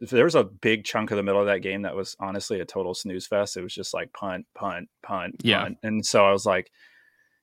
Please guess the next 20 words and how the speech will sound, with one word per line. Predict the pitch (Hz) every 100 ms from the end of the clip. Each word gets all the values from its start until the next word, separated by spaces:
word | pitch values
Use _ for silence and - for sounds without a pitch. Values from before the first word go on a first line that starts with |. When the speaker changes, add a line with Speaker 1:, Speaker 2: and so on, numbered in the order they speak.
| -
Speaker 1:
"Yikes." | 98 98 - - - _
Uh, | 117 104 98
but | 98
again, | 127 123 110
it |
was | 110
another | 117 117
one | 113 110
of |
those | 104 101
cold | - 104
weather | 95 98
games. | 101 92 98 107
It's | 98
just, | 101 - _ _ _ -
y-, | 107 98
it's, | 101 95 - _ _ -
it's | 131 -
tough | 120 -
to, | 104 95